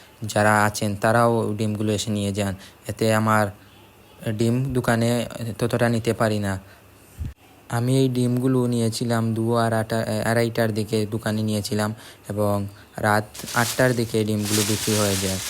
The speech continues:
এখানে দুইশো নব্বই টাকার ডিম ছিল, পাঁচ টাকা করে পিস। আটান্নটি ডিম দিয়েছিল আমার কোয়েল পাখি, তিন দিনে বিশটি কোয়েল পাখি। এখান থেকে আমি বিক্রি করেছি দুইশো আশি টাকার ডিম।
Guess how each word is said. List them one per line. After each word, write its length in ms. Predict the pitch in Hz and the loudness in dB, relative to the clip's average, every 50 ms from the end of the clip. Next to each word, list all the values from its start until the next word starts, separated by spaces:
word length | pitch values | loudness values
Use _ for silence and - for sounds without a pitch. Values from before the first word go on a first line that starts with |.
| - - - - - | -8 -8 -8 -6 -4
এখানে 320 | 107 - 117 117 117 117 | -2 0 2 2 2 2
দুইশো 600 | 113 117 113 113 110 123 131 127 123 123 120 117 117 - - - - - | 2 2 2 2 2 2 4 4 4 4 2 0 -2 -6 -8 -6 0 2
নব্বই 300 | 120 117 113 113 120 117 | 2 4 4 4 2 4
টাকার 260 | 110 123 120 127 123 | 4 2 2 2 2
ডিম 180 | 117 113 110 107 | 2 2 0 0
ছিল, 200 | - 117 107 104 - | 0 0 0 0 0
পাঁচ 140 | - 113 113 - - | 0 0 0 -2 -4
টাকা 180 | 117 113 113 | -2 -2 -2
করে 200 | 104 113 107 104 - - | -2 0 -2 -2 -4 -4
পিস। 240 | 107 104 95 - - - - - - - | -4 -4 -4 -4 -8 -12 -16 -10 -6 -4
আটান্নটি 480 | 110 113 117 117 120 120 113 117 123 | 0 2 2 2 2 0 2 2 2
ডিম 200 | 113 113 107 107 | 2 2 0 0
দিয়েছিল 340 | 104 107 104 98 - 110 104 | 0 0 -2 -2 -2 -2 -2
আমার 320 | 101 101 101 104 101 98 95 - - - - - - - | 0 0 0 0 0 0 0 -2 -6 -10 -10 -10 -6 0
কোয়েল 160 | - 113 113 | 2 2 2
পাখি, 360 | 104 117 113 107 - 113 104 104 - - | 2 2 0 -2 0 -2 -2 -2 -2 0
তিন 180 | 120 113 113 | 0 0 2
দিনে 220 | 107 107 107 104 101 | 2 0 0 0 0
বিশটি 300 | 104 104 - - 110 107 | 0 -2 -2 -2 -2 -2
কোয়েল 220 | - 117 107 104 - | 0 0 0 0 -2
পাখি। 340 | 104 98 90 - - 101 98 95 - - - - - - - - - - | -4 -6 -6 -4 -6 -6 -6 -6 -8 -12 -14 -12 -12 -12 -12 -10 -8 -6
এখান 260 | 110 - - 120 120 | -4 0 0 0 2
থেকে 200 | 113 120 110 120 | 2 2 2 2
আমি 340 | 117 110 110 110 107 104 104 - - - - - - - - - - - - - - - - - - - - - - | 2 2 2 0 0 0 -2 -4 -6 -10 -12 -12 -12 -12 -10 -10 -10 -8 -8 -10 -12 -12 -14 -16 -16 -14 -14 -10 -4
বিক্রি 320 | 131 123 120 113 - 131 120 | 0 0 2 2 2 0 2
করেছি 420 | - 139 131 127 117 - 123 120 | 4 4 4 4 4 2 0 0
দুইশো 480 | 113 117 117 110 - - 127 123 123 120 | 2 2 2 2 2 2 2 4 4 4
আশি 300 | 117 120 113 - 127 113 | 4 2 2 2 0 0
টাকার 260 | 107 104 95 104 95 - | 0 0 0 -2 -2 -2
ডিম। 120 | 98 95 | -4 -6